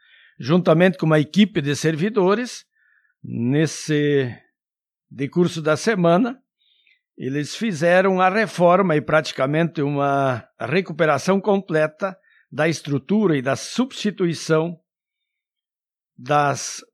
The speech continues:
pranchas do bueiro. Deixando com uma aparência de novo, estiveram, estivemos ali verificando os serviços realizados e reconhecemos que os fins-, os funcionários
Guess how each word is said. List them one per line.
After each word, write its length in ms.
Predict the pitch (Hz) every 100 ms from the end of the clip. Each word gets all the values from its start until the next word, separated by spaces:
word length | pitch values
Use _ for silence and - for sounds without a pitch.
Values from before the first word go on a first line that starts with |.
| -
pranchas 840 | 196 233 220 208 202 165 - - _ -
do 200 | 139 180
bueiro. 520 | 175 165 156 131 - _ _ _ _ _ _ _ _ _ _ _ _ _ 123
Deixando 640 | 151 147 - 180 190 175
com 140 | 143 165
uma 180 | 156 151
aparência 680 | 175 156 151 160 - 127
de 160 | 110 151
novo, 500 | 160 202 190 113 117 -
estiveram, 840 | 139 123 - 131 143 156 147 110 90 _ _ _ _ -
estivemos 640 | 110 - 156 175 160 135
ali 200 | 147 180
verificando 920 | 151 160 156 - 135 - 190 196 156
os 100 | 131
serviços 560 | - 151 165 185 147 123
realizados 800 | 139 156 175 135 151 170 147 113
e 320 | 143 151 147 _ _ - _ -
reconhecemos 840 | 117 151 165 180 170 - 220 196 -
que 80 |
os 100 | 151
fins-, 420 | 151 156 - - 143
os 280 | 131 120
funcionários 880 | - 143 - 202 151 156 170 180 -